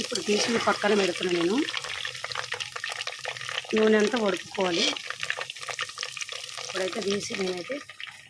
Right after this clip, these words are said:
పక్కన వేసేస్తున్నా. ఇప్పుడైతే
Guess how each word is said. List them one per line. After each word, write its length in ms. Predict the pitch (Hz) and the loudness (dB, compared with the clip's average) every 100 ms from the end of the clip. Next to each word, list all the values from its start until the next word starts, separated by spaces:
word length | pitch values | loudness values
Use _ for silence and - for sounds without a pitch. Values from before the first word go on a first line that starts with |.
| - - 208 | -12 -6 -6
పక్కన 300 | - 220 190 185 | -2 0 0 -2
వేసేస్తున్నా. 580 | 208 190 - 185 170 254 311 - - - - - - - - - - - - - - - - | -4 -6 -6 -6 -4 -4 -4 -12 -14 -18 -18 -12 -6 -4 -2 -4 -8 -12 -12 -10 -10 -10 -12
ఇప్పుడైతే 340 | 214 220 220 | -2 0 4